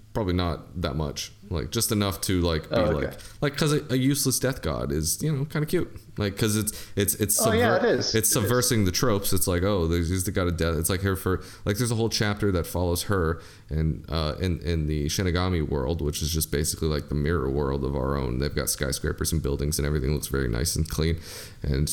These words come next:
Speaker 1: they're just doing, like, little office things. You know how in Japan, how they do, like, the office, like, fitness things in a group beforehand? It's all very weird. And they're like, "Yeah, like, we're gonna work
Speaker 2: Yeah.
Speaker 1: hard today." Like, "Yeah,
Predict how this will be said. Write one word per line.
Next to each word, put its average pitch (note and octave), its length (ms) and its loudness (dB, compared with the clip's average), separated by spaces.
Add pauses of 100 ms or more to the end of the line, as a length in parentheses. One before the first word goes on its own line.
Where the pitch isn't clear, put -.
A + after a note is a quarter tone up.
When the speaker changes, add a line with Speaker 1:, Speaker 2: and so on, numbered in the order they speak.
Speaker 1:
they're D#2+ 140 2
just D#2 280 0
doing, D#2 200 2
like, D2+ 160 0
little D2+ 180 2
office D#2 320 0
things. F2+ 160 4
You G#2 60 4
know G#2 80 4
how G#2 140 4
in F#2+ 60 4
Japan, F#2 340 6
how E2+ 120 0
they E2+ 120 2
do, E2+ 140 2
like, E2 200 0
the D2 80 -2
office, D#2 440 -4
like, D#2 220 -6 (360)
fitness - 540 0
things F#2 340 0
in F2 100 0
a E2+ 40 2
group F#2 360 0
beforehand? F2 560 0
It's D#2+ 120 -4
all F2+ 120 0
very E2 240 0
weird. E2 440 0
And C#2+ 200 -4
they're D#2+ 160 -2
like, D2+ 260 -4
"Yeah, F#3+ 280 2
like, D3 260 0
we're A3+ 80 -2
gonna E3+ 160 -2
work G#3+ 180 0
Speaker 2:
Yeah. G#3+ 200 2
Speaker 1:
hard G#3 180 0
today." - 520 -4
Like, - 240 -4
"Yeah, C4 60 2